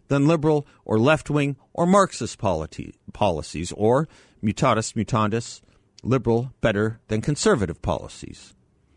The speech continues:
Now, there's an important thing going on here that must be acknowledged as well. This has not typically been a problem for conservatives.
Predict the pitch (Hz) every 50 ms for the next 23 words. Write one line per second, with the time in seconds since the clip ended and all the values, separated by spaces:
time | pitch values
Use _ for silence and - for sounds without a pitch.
0 | _ _ _ _ _ _ - _ _ _ _ _ _ _ _ _ _ - 160 165
1 | 175 180 175 156 190 175 165 170 160 - - - 285 330 311 226 160 - - -
2 | 196 180 165 135 135 127 120 113 127 131 123 120 113 98 101 101 98 107 - -
3 | 127 135 - - - - 110 110 110 101 98 101 92 90 87 85 85 87 - -
4 | - - - _ _ _ _ _ - 127 135 - - 175 190 151 87 - - _
5 | _ _ _ _ _ _ _ _ _ _ _ _ _ _ _ _ _ _ _ _
6 | - 143 - 160 139 127 139 156 170 190 196 170 - _ _ _ _ - - 233
7 | 254 - 208 185 - 170 156 131 117 151 139 135 123 - - 185 175 151 131 98
8 | 85 85 - - 87 - - 80 80 - - 90 76 - - - - - - -
9 | - - - _